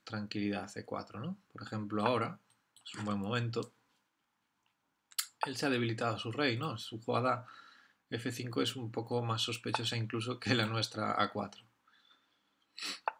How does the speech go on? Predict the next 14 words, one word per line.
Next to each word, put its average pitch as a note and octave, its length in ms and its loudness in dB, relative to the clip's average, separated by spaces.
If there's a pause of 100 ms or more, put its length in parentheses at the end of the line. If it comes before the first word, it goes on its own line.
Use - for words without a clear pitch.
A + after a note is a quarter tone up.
(1500)
Ujú. B2 720 -2 (560)
Pretende A2+ 320 -4
hacer A2 200 -4
D G#2+ 120 -2
cinco. B2 460 -2
Está - 180 -2
jugando B2 240 0
una A#2 80 2
especie A#2 300 -4
de A#2 80 4
gambito A#2 420 0
de A2 100 0
rey A2+ 300 -2
invertido. A2 640 -2